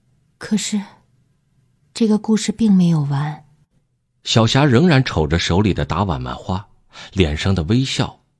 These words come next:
Speaker 2: 不知在什么时候就消失了。
Speaker 1: 生活不断向前。作者这样写道，“有时我会蓦然想起我们俩的约会。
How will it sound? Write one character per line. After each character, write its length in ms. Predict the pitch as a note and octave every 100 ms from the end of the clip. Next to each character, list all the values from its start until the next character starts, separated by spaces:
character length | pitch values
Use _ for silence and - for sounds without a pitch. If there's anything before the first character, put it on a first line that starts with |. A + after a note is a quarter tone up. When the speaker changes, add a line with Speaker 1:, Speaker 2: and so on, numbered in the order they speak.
| _
Speaker 2:
不 100 | -
知 140 | A#2+ A2
在 140 | F2
什 240 | D#2+ - D2+
么 100 | G#2+
时 180 | -
候 160 | E2 E2
就 180 | - C#2+
消 300 | - G2 F#2+
失 320 | - - G#2+
了。 160 | G2 - _ _ _ _ _ _ _ _ _ _ _ _ _
Speaker 1:
生 420 | - - A#3+ A3+
活 400 | A3 - F3 F3+
不 260 | F3+ F3+ G#3
断 260 | B3 G3
向 320 | F3 - F#3 E3
前。 500 | - D3 C#3 D#3 _ _ _ _ _ _ _ _ _ _ _ _ _ _
作 200 | - A#3
者 140 | F#3+ F3+
这 140 | G#3+
样 180 | G#3+ D3
写 240 | C#3+ D3 A#2+
道 280 | C3+ C#3 _ _ _ _ _ _ _ _ _ _ _ _
，“有 160 | - G3
时 400 | F3 F#3+ G#3+ A3+ _ _ - _ _ _
我 120 | B3
会 160 | A#3 B3+
蓦 240 | B3+ C#4
然 200 | A3+ G#3
想 280 | A3 G3+ F#3+
起 220 | A#3 -
我 180 | G#3+ F3+
们 120 | E3+
俩 160 | G#3+ C3+
的 120 | C3
约 240 | C#3+ G3+ A3
会。 400 | - A#3+ D#3